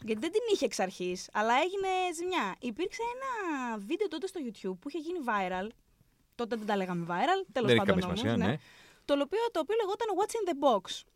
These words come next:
Speaker 1: Εντάξει, δείχνει έναν τύπο, δεν ξέρω αν το θυμάστε, έχει ακόμα
Speaker 2: Την Brad
Speaker 1: πόσα
Speaker 2: Pitt,
Speaker 1: εκατομμύρια.
Speaker 2: ε,
Speaker 1: Ω,
Speaker 2: Seven.
Speaker 1: ε, κοίτα, από εκεί σίγουρα εμπνεύστηκε τον τίτλο του, αλλά όχι, βλέπεις έναν τύπο, για την ακρίβεια δεν τον βλέπεις, βλέπεις τα χέρια του, είναι σαν να έχει αυτό στην κάμερα, κάπως το κεφάλι του, ας πούμε,
Speaker 2: Μμμ.
Speaker 1: σκέψου,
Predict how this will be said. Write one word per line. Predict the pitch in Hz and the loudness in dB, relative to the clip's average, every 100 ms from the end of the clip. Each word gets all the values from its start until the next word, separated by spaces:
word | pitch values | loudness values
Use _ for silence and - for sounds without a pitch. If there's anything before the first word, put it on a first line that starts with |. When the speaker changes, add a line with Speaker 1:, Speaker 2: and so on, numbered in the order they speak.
| _ - | _ -6
Speaker 1:
Εντάξει, | 262 294 - 214 | -4 -2 -4 -8
δείχνει | 196 370 403 440 | -4 -4 -4 -2
έναν | 392 | -2
τύπο, | 254 214 226 233 - | -2 -2 0 0 0
δεν | 269 | -4
ξέρω | 330 | -2
αν | 415 | -2
το | 359 | -2
θυμάστε, | 247 214 208 | -2 -2 -2
έχει | 294 320 | -4 -4
ακόμα | 339 226 | 0 2
Speaker 2:
Την | 214 196 | 2 4
Brad | |
Speaker 1:
πόσα | 185 294 | 2 2
Speaker 2:
Pitt, | |
Speaker 1:
εκατομμύρια. | 220 - 247 247 240 233 233 | -2 -2 -2 -2 -2 -4 -8
Speaker 2:
ε, | 139 - - - - - - - - | -12 -20 -20 -20 -18 -16 -2 6 8
Speaker 1:
Ω, | 156 | 8
Speaker 2:
Seven. | 196 | 4
Speaker 1:
ε, | |
κοίτα, | 240 320 262 | 0 0 0
από | 262 | 0
εκεί | 294 | -2
σίγουρα | 285 254 220 | 0 6 6
εμπνεύστηκε | 208 208 - 202 | 6 2 0 -2
τον | 190 | 0
τίτλο | 190 202 | -2 -2
του, | 220 | 0
αλλά | 311 339 | 2 2
όχι, | 359 269 | 0 -6
βλέπεις | 202 233 294 - | -4 -2 -2 -2
έναν | 320 294 208 | -2 -2 -2
τύπο, | 214 - 208 | -6 -2 -2
για | 247 220 | -2 -4
την | |
ακρίβεια | 220 247 | -4 -4
δεν | 262 | -4
τον | 247 | -4
βλέπεις, | 214 214 | -4 -4
βλέπεις | 240 233 | -4 -4
τα | 220 | -6
χέρια | - 208 214 208 | -6 -6 -6 -6
του, | 226 | -4
είναι | 240 | -4
σαν | 240 240 | -4 -6
να | |
έχει | 240 247 | -6 -8
αυτό | - | -10
στην | 240 226 | -10 -8
κάμερα, | 170 156 156 | -8 -8 -10
κάπως | 160 - | -12 -14
το | - | -16
κεφάλι | 175 - 170 156 | -14 -8 -6 -6
του, | |
ας | 156 | -10
πούμε, | - 87 | -4 0
Speaker 2:
Μμμ. | 98 | 2
Speaker 1:
σκέψου, | 104 - | 2 0